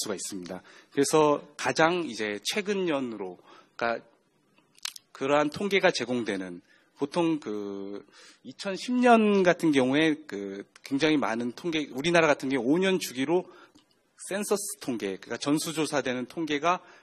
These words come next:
상당히 많이 발표가 되고, 그리고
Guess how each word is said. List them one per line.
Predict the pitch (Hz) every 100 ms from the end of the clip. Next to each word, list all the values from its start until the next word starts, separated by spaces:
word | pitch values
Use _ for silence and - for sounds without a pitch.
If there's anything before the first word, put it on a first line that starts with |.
| -
상당히 | - 214 208 170
많이 | 101 78
발표가 | - 104 131 120 113
되고, | 95 - 135 156 - _ _ - _ _ _ _
그리고 | - 135 123 127